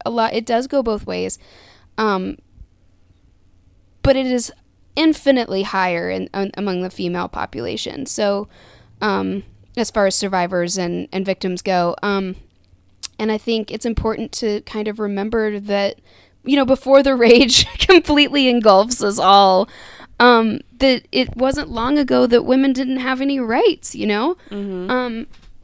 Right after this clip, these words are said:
Speaker 1: I mean, it's been, what, a hundred years?
Speaker 2: Yeah.
Speaker 1: Now? <laughs>
Speaker 2: <laughs>
Speaker 1: Like, this year? That, that we've legally been told that we're people in the <laughs> Constitution
Speaker 2: <laughs>
Speaker 1: or whatever, you know?
Speaker 2: Yeah.
Speaker 1: So,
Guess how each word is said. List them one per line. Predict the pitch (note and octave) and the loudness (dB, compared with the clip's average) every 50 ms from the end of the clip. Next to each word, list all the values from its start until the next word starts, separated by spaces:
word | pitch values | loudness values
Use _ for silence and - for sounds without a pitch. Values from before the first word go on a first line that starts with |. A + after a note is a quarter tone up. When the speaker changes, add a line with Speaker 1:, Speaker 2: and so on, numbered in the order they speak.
| - - | -10 -4
Speaker 1:
I | B3 C4 | 0 2
mean, | C4+ C#4 C#4 C4+ | 2 2 2 -2
it's | C#4 - | -4 -6
been, | - - D4+ C#4+ C#4 | -4 -2 0 2 4
what, | C#4 D4+ D#4 | 6 6 6
a | C4 A#3+ | 4 4
hundred | A#3+ A#3+ B3 B3+ B3+ A#3+ | 4 2 0 0 -2 -4
years? | A#3+ B3+ C4+ D#4+ F#4 G#4 - - - - - _ - _ _ _ _ _ _ - | -4 -4 -2 -2 -2 -2 -4 -6 -8 -10 -14 _ -20 _ _ _ _ _ _ -12
Speaker 2:
Yeah. | G#3+ G#3 A3+ C4+ B3 A3+ | -8 -6 -4 -4 -4 -2
Speaker 1:
Now? | C#4 C#4 D4+ F4 G#4 A#4 A4 - _ _ | -2 0 0 0 -2 -2 -4 -8 _ _
<laughs> | - F4+ G#4+ - A5+ A#5+ C#5+ D#5 | -4 -4 -4 -4 -6 -10 -6 0
Speaker 2:
<laughs> | - D#4+ E4 D#4+ G#4+ G#4+ G4+ G#4 G4 D4 | 4 6 8 10 10 10 8 6 4 2
Speaker 1:
Like, | D4+ D4+ C#4 - | -2 -6 -8 -8
this | - C#4 C#4+ - | -6 -6 -6 -4
year? | - B3 B3+ C4+ - G4 G#4 - - - _ _ _ _ _ _ _ D4 | -6 -6 -6 -6 -6 -6 -6 -8 -10 -16 _ _ _ _ _ _ _ -8
That, | C#4 D4 C#4+ A#3+ - - A#3 | -6 -4 -4 -4 -6 -6 -6
that | C4+ C4+ B3+ - - - | -4 -4 -4 -6 -8 -6
we've | A#3+ C#4 C#4 C#4 D4+ D4 C#4 B3 - - - _ - - - - - - A#3 - - - - - | -4 -2 -2 -4 -4 -8 -14 -18 -20 -20 -20 _ -20 -20 -20 -20 -20 -20 -20 -20 -20 -20 -12 -6
legally | B3+ B3 D4+ D4+ B3+ D4 D4 C#4 C#4 C#4+ | 0 2 2 2 2 2 2 2 0 0
been | C4 C#4 C#4 C4 B3+ B3+ B3+ C4+ C4+ - - | 0 -2 -2 -2 0 0 -2 -2 -4 -6 -4
told | - - C4 B3+ C4 B3 | -2 0 2 2 2 0
that | C4+ - | -2 -2
we're | B3+ B3+ B3 | 0 -2 -2
people | - - B3 B3 D4+ E4 F#4 G#4 G#4 A4 - | -2 -4 -4 -2 0 0 0 0 -2 -2 2
in | - D4 D4 | 4 6 6
the | D#4+ D#4 | 6 6
<laughs> | - - F4 | 4 6 6
Constitution | G4 - - - - F#3+ - - F4 D#4+ C4+ F4 - F#4+ G4 G4 F#4+ A#4 - - - - | 6 6 4 0 -4 -2 2 4 6 6 6 6 6 6 6 4 4 2 -2 -14 -20 -20
Speaker 2:
<laughs> | - - - - | -20 -14 -4 0
Speaker 1:
or | D4+ D#4 | 2 4
whatever, | D#4 D4+ D#4+ D#4+ E4 F4+ F4+ F#4+ G#4+ | 4 6 4 4 2 2 2 2 2
you | G4 C#4+ D#4 D4 | 2 2 2 2
know? | D#4 - | 2 4
Speaker 2:
Yeah. | G#3 F3+ E3 | 4 4 4
Speaker 1:
So, | D#3 E3 - D#4 D4+ D4+ C#4+ C4+ | 2 2 2 4 4 4 4 2